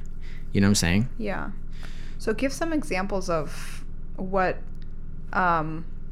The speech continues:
Speaker 2: having a fear-governed decision-making habit might look like, because the word is so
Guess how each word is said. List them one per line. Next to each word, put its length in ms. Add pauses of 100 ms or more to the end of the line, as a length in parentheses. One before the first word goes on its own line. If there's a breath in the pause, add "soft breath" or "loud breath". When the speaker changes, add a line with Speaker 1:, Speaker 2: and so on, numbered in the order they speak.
(1000)
Speaker 2:
having 360
a 60
fear-governed 960 (1000 loud breath)
decision-making 1160
habit 520
might 200
look 220
like, 460
because 560 (1160 loud breath)
the 160
word 320
is 120
so 880